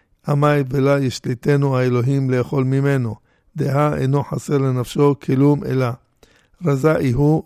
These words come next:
וכל מילוי דשלמה מלכה, מתלבשן אינון במילין אחרנין, כמילי דאורייתא דאינון מתלבשן בסיפורי עלמא.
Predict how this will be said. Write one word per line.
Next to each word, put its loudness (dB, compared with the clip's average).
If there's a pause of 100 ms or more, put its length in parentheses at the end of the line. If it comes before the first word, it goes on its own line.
וכל -2
מילוי 2
דשלמה -2
מלכה, 0 (420)
מתלבשן 0
אינון 0
במילין 0
אחרנין, 0 (440)
כמילי 2
דאורייתא 2
דאינון 0
מתלבשן -2
בסיפורי -2
עלמא. 0